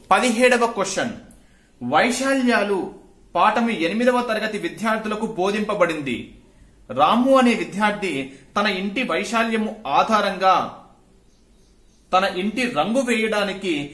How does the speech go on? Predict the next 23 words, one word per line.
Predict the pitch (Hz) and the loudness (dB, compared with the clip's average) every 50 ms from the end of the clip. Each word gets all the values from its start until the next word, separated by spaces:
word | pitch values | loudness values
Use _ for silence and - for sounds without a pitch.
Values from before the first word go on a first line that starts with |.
| - - - | -16 -18 -10
ఎంత | 139 139 160 175 208 214 - 262 | -4 -2 -2 -2 -2 -2 -4 -4
ఖర్చును | 254 - 214 202 - - 226 208 208 175 131 - - - - | -2 -4 -4 -4 -4 -4 -4 -2 -2 -4 -6 -8 -12 -12 -8
లెక్కించగలిగాడు? | 131 147 160 170 165 - 254 254 247 247 247 208 202 180 180 185 180 175 170 170 170 156 123 - - - - - _ _ _ _ _ - | -2 0 0 0 0 0 -4 -2 -2 -2 -2 0 0 0 0 2 2 2 2 2 0 -2 -4 -6 -10 -14 -20 -20 _ _ _ _ _ -8
ఇక్కడ | 165 170 - 202 196 190 | -8 -6 -2 0 0 0
సాధింపబడిన | 185 - - 160 160 196 202 247 247 233 247 233 220 208 202 196 196 | 0 0 0 0 2 2 2 2 0 0 0 0 0 -2 -2 -2 -2
లక్ష్యం | 175 139 135 139 - - - 240 240 233 | -2 0 0 -2 -2 -2 -2 -4 -2 -2
ఏంటి? | 214 190 175 170 170 185 165 127 107 - - - - | -4 -4 -6 -6 -6 -4 -4 -4 -6 -10 -16 -18 -12
ఇక్కడ | 156 165 160 160 175 | -8 -8 -6 -4 -4
చూడండి, | 175 175 175 | -4 -4 -4
క్వశ్చన్ | - - 160 156 156 202 226 240 240 233 - - - - _ - - | -6 -8 -8 -6 -4 -4 -2 -2 -4 -6 -8 -14 -20 -20 _ -8 -4
చాలా | 170 165 165 | -2 -2 -2
ఇంపార్టెంట్ | 170 160 156 175 175 175 175 175 170 | -2 -2 0 0 2 2 2 0 0
ఫ్రెండ్స్. | - 180 214 233 240 - - - - - - - 127 123 | -2 0 0 0 -2 -4 -6 -12 -16 -20 -20 -8 -2 2
వైశాల్యాలు | 143 165 202 226 226 - 240 226 220 226 220 214 208 208 214 226 214 - | 2 4 2 2 2 2 4 4 4 4 2 2 2 2 2 0 -2 -2
అనేటువంటి | 180 180 190 190 190 185 190 185 185 190 | -4 -4 -4 -4 -4 -4 -4 -4 -2 -4
పాఠము | 185 190 160 165 175 175 180 190 202 202 | -4 0 2 2 4 2 2 -2 -2 -2
విన్నాడు | - - 139 147 165 175 175 165 135 127 107 - - - - - _ _ - 165 | -4 -4 -8 -4 0 2 2 2 2 0 -4 -8 -12 -18 -20 -20 _ _ -8 -6
అంటే | 170 180 196 | -4 -4 -2
ఇక్కడ | 190 196 190 | 0 0 2
వైశాల్యము | 185 180 175 180 180 - 202 202 202 202 196 202 202 | 2 2 2 0 0 0 -2 -2 -2 -2 -2 -2 -2
అంటే | 202 196 196 | -2 -2 -2
ఫార్ములా | 196 196 185 190 190 196 196 | 0 2 2 2 2 2 0
ఏంటి? | 196 196 196 190 190 190 190 190 185 - | 0 0 -2 -4 -4 -4 -4 -4 -6 -8